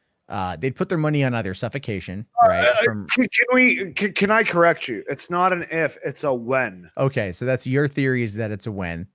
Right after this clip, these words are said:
Speaker 1: I'm gonna run on the hyperbole if it's an if. And,
Speaker 2: Unless
Speaker 1: uh,
Speaker 2: it's taken
Speaker 1: I,
Speaker 2: away
Speaker 1: look,
Speaker 2: from
Speaker 1: all I'm, all I'm saying is, uh, people are gonna put their money on, like, you know, crushing, suffocation, um,
Speaker 2: Matt.
Speaker 1: malnourishment,
Speaker 2: Matt.
Speaker 1: starvation.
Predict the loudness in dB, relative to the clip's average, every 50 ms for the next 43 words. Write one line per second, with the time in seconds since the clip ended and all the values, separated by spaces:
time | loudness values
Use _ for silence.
0 | _ _ -6 -4 -4 -2 -2 -2 -2 -2 -2 -2 -2 -2 -2 -2 -2 -2 -2 -4
1 | -6 -6 -6 -6 -6 -6 -6 -6 -6 -8 -8 -8 -8 -8 -6 -8 -10 -10 -14 _
2 | _ _ _ _ _ _ _ _ _ _ _ _ _ _ _ _ _ _ _ _
3 | _ _ _ _ _ _ -8 -4 -2 -2 0 0 0 2 4 2 2 2 0 -6
4 | _ _ -8 -6 -6 -6 -4 0 2 2 4 4 2 0 -2 0 4 4 4 6
5 | 4 4 0 0 -2 0 0 2 2 2 2 0 -2 2 2 4 4 4 2 2
6 | 2 2 0 0 -4 -8 -4 -4 -4 -4 -4 -8 -8 -6 -2 -2 -2 0 0 -4
7 | -4 -4 -4 -4 -4 -2 -2 -2 -2 0 0 0 -2 -2 -2 -2 -4 -4 -4 -4
8 | -6 -6 -6 -6 -6 -6 -6 -6 -8 -10 -14 _ _ _ _ -18 -8 -4 -2 -2
9 | -2 -2 -4 -4 -4 -2 -2 -2 -4 -4 -4 -6 -8 -8 -8 -10 -10 -8 -6 -6
10 | -6 -8 -6 -6 -4 -4 -2 -4 -4 -4 -4 -6 -8 _ _ _ _ _ _ _
11 | _ _ _ _ _ -12 -8 -6 -6 -6 -8 -8 -10 -6 -2 0 2 2 0 0
12 | 0 0 0 2 2 2 2 2 2 2 2 0 0 0 0 0 0 0 0 0
13 | 0 0 2 2 2 2 0 0 0 -2 -4 -4 -6 -6 -6 -6 -4 -4 -4 -4
14 | -4 -6